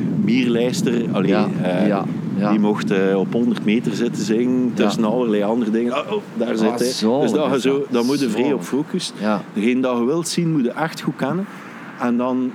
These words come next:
Speaker 1: in het begin zelf opnemen ook, is ook altijd zeer goed, want
Speaker 2: Ja.
Speaker 1: er zijn veel vogels, eh, dat is zo du-,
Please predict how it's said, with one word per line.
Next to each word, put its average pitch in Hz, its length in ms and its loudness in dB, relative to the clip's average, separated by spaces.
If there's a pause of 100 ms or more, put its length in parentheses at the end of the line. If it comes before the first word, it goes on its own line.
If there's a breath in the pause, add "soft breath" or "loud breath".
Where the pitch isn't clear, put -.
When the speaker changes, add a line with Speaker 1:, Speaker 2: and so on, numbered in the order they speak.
(120)
Speaker 1:
in 113 120 0
het 120 100 0
begin 120 380 0
zelf 143 440 -2
opnemen 135 600 -2
ook, 135 180 -2
is 110 180 0
ook 131 140 -2
altijd 135 340 -2
zeer 131 280 0
goed, 143 200 0
want 110 220 0
Speaker 2:
Ja. 101 140 0 (540 loud breath)
Speaker 1:
er 107 100 0
zijn 113 200 2
veel 135 300 0
vogels, 160 640 -2 (480)
eh, 117 160 0
dat 123 140 0
is - 60 -8
zo 131 200 0
du-, 120 140 0